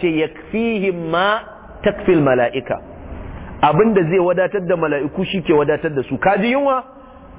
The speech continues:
Subhanallah, walhamdulillah, wala ilaha illallah, wallahu akbar, sai ka ji ka koshi.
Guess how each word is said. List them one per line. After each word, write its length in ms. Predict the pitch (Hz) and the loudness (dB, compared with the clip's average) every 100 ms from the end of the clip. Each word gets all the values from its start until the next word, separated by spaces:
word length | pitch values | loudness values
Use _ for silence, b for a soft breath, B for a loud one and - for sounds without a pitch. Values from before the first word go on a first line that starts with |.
| - - - | -18 -12 -4
Subhanallah, 960 | 117 123 160 160 156 160 131 92 - - | -2 2 2 4 2 2 2 -2 -10 -8
walhamdulillah, 920 | 113 - 185 180 165 170 151 117 - | -2 0 2 2 2 2 0 -2 -2
wala 280 | 127 170 180 | 0 2 2
ilaha 280 | 175 175 165 | 0 -2 -2
illallah, 480 | 175 175 165 165 131 110 | -4 -4 0 0 -2 -2
wallahu 320 | 160 190 185 | 0 0 0
akbar, 260 | 160 156 147 | -2 -6 -6
sai 100 | 151 | -4
ka 80 | 139 | -4
ji 100 | 135 | 0
ka 140 | 143 | 0
koshi. 360 | 139 117 - | 0 -6 -8